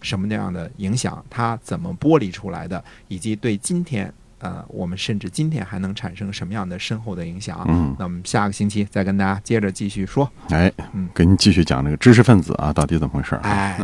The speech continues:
Speaker 1: 你说特对，我们下边就要说知识分子这事儿啊。
Speaker 2: 好。
Speaker 1: 嗯。
Speaker 2: 那么万国旅行社零八零零幺幺六六八八啊，那么大家都非常熟悉的电话，您关于旅游方面的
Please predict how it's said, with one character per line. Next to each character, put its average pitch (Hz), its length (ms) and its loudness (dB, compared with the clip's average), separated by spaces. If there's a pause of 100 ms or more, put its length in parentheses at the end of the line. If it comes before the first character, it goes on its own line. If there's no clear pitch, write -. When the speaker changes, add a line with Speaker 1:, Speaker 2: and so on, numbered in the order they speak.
Speaker 1:
你 95 80 -2
说 110 160 2
特 104 200 2
对， 98 260 2
我 87 80 -6
们 92 80 -2
下 104 140 2
边 101 120 2
就 101 80 2
要 107 80 4
说 127 160 6
知 139 200 8
识 139 60 12
分 117 180 6
子 92 120 0
这 95 120 4
事 101 140 4
儿 90 80 4
啊。 101 200 6
Speaker 2:
好。 85 520 6
Speaker 1:
嗯。 87 60 -2 (500)
Speaker 2:
那 123 80 8
么 117 400 10 (360)
万 170 120 12
国 160 100 12
旅 127 100 12
行 123 160 10
社 135 180 12
零 90 120 8
八 98 120 10
零 101 160 8
零 82 200 6
幺 92 140 8
幺 92 100 10
六 92 140 8
六 80 80 4
八 95 160 2
八 107 140 8
啊， 80 180 4
那 71 80 4
么 73 80 2
大 73 120 -2
家 80 120 0
都 85 140 -2
非 - 100 -2
常 92 160 4
熟 82 240 2
悉 92 140 4
的 82 120 4
电 104 240 8
话， 98 320 8 (400)
您 127 380 10
关 127 160 12
于 127 80 12
旅 104 100 8
游 82 140 6
方 107 160 8
面 113 100 10
的 87 240 8